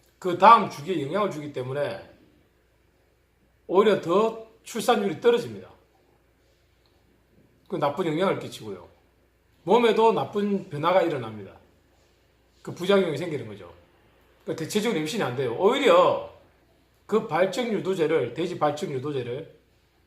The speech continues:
원하지 않는 교미가 되었을 때 다시 발정을 유도함으로써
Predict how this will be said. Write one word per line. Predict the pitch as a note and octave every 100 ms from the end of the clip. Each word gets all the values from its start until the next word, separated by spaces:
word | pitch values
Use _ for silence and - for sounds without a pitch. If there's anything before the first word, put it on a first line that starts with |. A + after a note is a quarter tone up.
| _ _ - _ _ D3
원하지 | F3 G#3+ A#3+
않는 | A3+ G#3+ A3+
교미가 | D#3 F#3+ F#3+
되었을 | D#3+ - -
때 | D#3 C#3 - - _ _ _ _ _
다시 | - G3+ C4 - -
발정을 | F3 F#3+ A#3 G#3 D3
유도함으로써 | C#3 F#3 F#3 D3+ - F#3 G3 F#3+